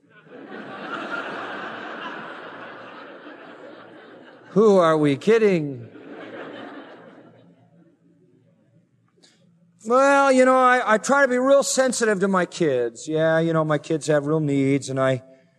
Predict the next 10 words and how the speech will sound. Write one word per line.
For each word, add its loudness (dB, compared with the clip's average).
I 0
took 0
'em -2
to 2
the -2
park." -6
You -6
wanna 0
know -4
something? -12